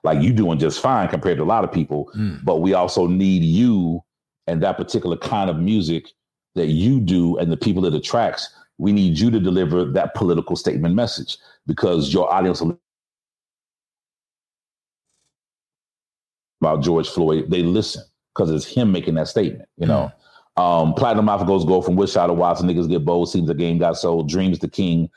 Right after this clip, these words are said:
Speaker 1: Dreams the King, and Martin Luther King. So Dreams the King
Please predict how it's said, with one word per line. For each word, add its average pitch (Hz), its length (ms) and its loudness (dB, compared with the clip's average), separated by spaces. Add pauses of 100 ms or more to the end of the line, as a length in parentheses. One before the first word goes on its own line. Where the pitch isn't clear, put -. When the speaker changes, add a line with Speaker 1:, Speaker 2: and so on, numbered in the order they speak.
(200)
Speaker 1:
Dreams 98 260 2
the 92 80 -2
King, 92 280 0
and 85 60 2
Martin 80 200 2
Luther 85 80 -2
King. 80 340 0 (220)
So 85 200 0
Dreams 104 500 2
the 110 100 0
King 92 480 0